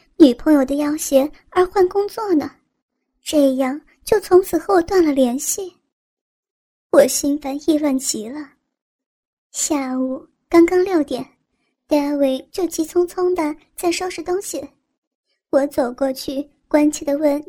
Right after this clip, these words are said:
：“今天怎么这么准时？”他告诉我说，“他女朋友一会儿会在楼下等他一起回家。”我心里顿时酸酸的，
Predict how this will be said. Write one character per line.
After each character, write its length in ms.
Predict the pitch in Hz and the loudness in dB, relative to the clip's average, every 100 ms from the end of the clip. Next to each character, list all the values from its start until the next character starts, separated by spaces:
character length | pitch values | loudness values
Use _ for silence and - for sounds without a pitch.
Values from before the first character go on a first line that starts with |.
| - | -2
：“今 180 | 349 | 2
天 160 | 339 359 | 4 2
怎 120 | 359 | 0
么 80 | 247 | -2
这 160 | - 403 | -4 -6
么 100 | 392 | -4
准 220 | 339 262 | -2 -4
时？” 360 | - 247 247 320 _ _ _ _ _ _ | -4 -6 -6 -8 _ _ _ _ _ _
他 180 | - 277 | -6 -4
告 260 | 269 285 269 | -4 -6 -6
诉 160 | 262 | -2
我 140 | 269 240 | 0 0
说， 280 | - 294 311 - _ _ | -2 -2 -4 -8 _ _
“他 160 | - 392 | -4 0
女 200 | 403 311 | 2 2
朋 280 | - 339 370 | 4 2 4
友 300 | 349 311 _ | 2 0 _
一 160 | 403 | -2
会 180 | 370 - | -2 0
儿 160 | 277 269 | -2 -2
会 140 | _ 370 | _ -4
在 160 | 349 | -2
楼 180 | 302 269 | 0 0
下 300 | 294 381 320 - | -2 -4 -4 -4
等 140 | - 302 | 0 0
他 120 | 349 | 0
一 160 | 359 359 | 0 0
起 160 | - | 0
回 240 | 285 254 262 | -6 -4 -4
家。” 160 | - 339 349 _ _ _ _ _ _ _ _ | -4 -4 -6 _ _ _ _ _ _ _ _
我 160 | 320 - | 2 2
心 400 | - - 262 269 | -2 -10 -8 -4
里 240 | 262 233 - _ | -6 -6 -14 _
顿 140 | 370 | 0
时 160 | 302 302 | 0 -2
酸 180 | - 339 | -6 -6
酸 300 | - 359 359 | -4 -6 -6
的， 160 | 381 - | -8 -12